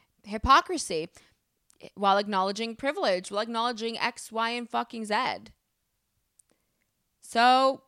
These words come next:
that's that with my hypocrisy spiel. So do what you will with that. Um, I hope this episode gives you light, luxury, rich. I know, I hope you learned something from this episode 'cause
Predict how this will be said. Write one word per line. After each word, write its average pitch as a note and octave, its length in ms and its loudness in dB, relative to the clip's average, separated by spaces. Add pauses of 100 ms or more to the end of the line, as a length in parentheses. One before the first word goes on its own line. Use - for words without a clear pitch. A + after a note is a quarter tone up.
that's B3 360 0
that A#3 440 2 (160)
with G#3 220 -6
my G#3+ 160 -2
hypocrisy G#3+ 640 -4
spiel. - 480 -10 (500)
So D#4 360 0
do D#4+ 160 -2
what E4+ 200 -2
you D#4+ 100 -4
will C#4+ 180 4
with C4+ 160 2
that. G#3+ 320 10 (100)
Um, A3 600 -2 (580)
I A#3 160 4
hope A#3 460 -2
this A3 320 -2 (100)
episode F#3+ 480 2
gives F#3 240 -2
you F3+ 100 -6
light, G3 600 2 (340)
luxury, G3 920 0 (220)
rich. A3 720 0 (240)
I C#4+ 140 6
know, D4 200 2
I A3 120 6
hope D#4 220 2
you E4 80 2
learned G3+ 240 2
something F3+ 280 -4
from F3+ 100 -12
this F3 120 -6
episode E3+ 360 -4
'cause - 100 -10